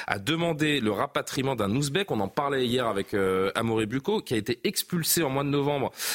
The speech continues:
euh, parce que soupçonné de radicalisation et fiché S. La France, eh bien, a été épinglée ces derniers jours,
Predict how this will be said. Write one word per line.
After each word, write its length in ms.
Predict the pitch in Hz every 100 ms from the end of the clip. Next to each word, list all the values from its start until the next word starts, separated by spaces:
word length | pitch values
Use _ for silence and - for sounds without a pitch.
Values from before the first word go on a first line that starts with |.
| - -
euh, 80 | 104
parce 300 | 156 - -
que 180 | 156
soupçonné 460 | 143 131 - 135 131
de 40 |
radicalisation 720 | 113 110 107 117 110 110 - 110
et 80 |
fiché 360 | 90 127 - 143
S. 240 | 143 -
La 100 | 135
France, 320 | - 165 185 120
eh 20 |
bien, 140 | 143
a 80 | 123
été 220 | 107 131
épinglée 460 | 160 - 131 123 139
ces 160 | -
derniers 300 | 104 123 127
jours, 300 | 107 120 175